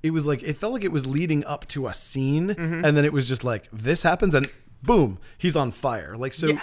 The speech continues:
Speaker 1: so he sterilizes his scalpel. He's about to kill her, essentially.
Speaker 2: Mm-hmm.
Speaker 1: And so he still sterilizes his scalpel with a little oil lamp.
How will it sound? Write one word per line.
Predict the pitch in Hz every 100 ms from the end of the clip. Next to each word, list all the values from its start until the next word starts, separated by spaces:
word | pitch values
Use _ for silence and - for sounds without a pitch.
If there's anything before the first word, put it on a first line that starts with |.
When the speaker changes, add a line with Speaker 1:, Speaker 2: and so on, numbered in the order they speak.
| -
Speaker 1:
so | - 147
he | 180
sterilizes | 220 - 170 160 147 131 123 123
his | 123 113
scalpel. | - 131 117 107 90
He's | - 165
about | 165 254
to | -
kill | - 131 110
her, | 85 92
essentially. | 82 95 87 95 78 98
Speaker 2:
Mm-hmm. | 139 76 - _ - 135
Speaker 1:
And | 131 123 123 123 - -
so | - - 151 123 -
he | - 147
still | - 160 135
sterilizes | - 135 127 117 110 107
his | 107
scalpel | - 123 110 107
with | 101
a |
little | 113 120 113
oil | 120 120 98
lamp. | 69 78